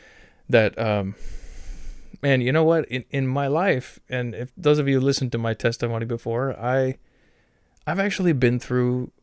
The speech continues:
hard times before. And, um, in fact, I, I would say I've been through harder times than this. I think these problems are bigger on a global scale, but as far as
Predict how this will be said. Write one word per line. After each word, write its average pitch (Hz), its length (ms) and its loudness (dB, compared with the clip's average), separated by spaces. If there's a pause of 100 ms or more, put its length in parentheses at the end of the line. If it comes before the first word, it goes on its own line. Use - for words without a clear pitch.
hard 123 360 2
times 127 300 -2
before. - 540 0 (1080)
And, 127 500 0
um, 113 460 -2 (1120)
in 135 80 -2
fact, 160 240 2
I, 135 260 -2
I 147 40 6
would 160 160 4
say 139 300 2
I've 127 320 -2
been 127 200 0
through 123 440 -2
harder 175 540 4
times 104 360 -2
than 95 160 -4
this. - 280 -10 (420)
I 269 60 2
think 202 120 6
these 143 160 6
problems 139 400 6
are 110 80 4
bigger 117 380 4
on 107 80 -4
a 98 80 -6
global 123 400 4
scale, - 360 -2
but 113 260 2
as 127 140 -4
far 139 200 4
as 120 200 0